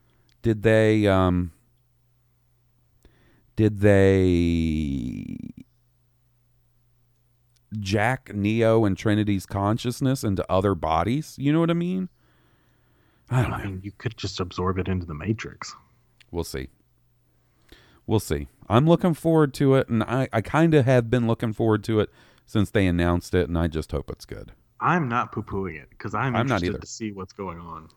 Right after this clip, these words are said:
Speaker 1: Yeah.
Speaker 2: 'Cause
Speaker 1: But we'll see.
Speaker 2: I am, like, kind of a huge Keanu Reeves fan.
Speaker 1: I like Keanu quite a bit, too, and this Keanu renaissance with John Wick and stuff that's been going on, I'm all about. I like those John
Speaker 2: John
Speaker 1: Wick
Speaker 2: Wick.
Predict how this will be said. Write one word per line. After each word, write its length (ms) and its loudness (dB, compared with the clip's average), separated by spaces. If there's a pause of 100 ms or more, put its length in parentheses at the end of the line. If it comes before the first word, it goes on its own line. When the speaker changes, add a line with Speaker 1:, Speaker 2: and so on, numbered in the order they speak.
Speaker 1:
Yeah. 240 0 (1120)
Speaker 2:
'Cause 120 -8
Speaker 1:
But 100 -8
we'll 80 0
see. 100 2
Speaker 2:
I 100 2
am, 280 -2
like, 180 -4 (160)
kind 220 -2
of 80 -4
a 40 -2
huge 560 -12
Keanu 360 -12
Reeves 280 -16
fan. 320 -18 (240)
Speaker 1:
I 160 -2
like 260 0
Keanu 460 4
quite 260 2
a 40 0
bit, 260 0
too, 260 2
and 140 0
this 220 -4 (460)
Keanu 600 4 (120)
renaissance 720 2
with 220 -2
John 440 2
Wick 380 -2 (460)
and 320 0
stuff 320 0
that's 320 -2
been 200 0
going 240 2
on, 180 4
I'm 140 2
all 180 4
about. 320 0
I 60 -2
like 280 2
those 200 -2
John 240 2
Speaker 2:
John 60 -2
Speaker 1:
Wick 180 0
Speaker 2:
Wick. 60 -2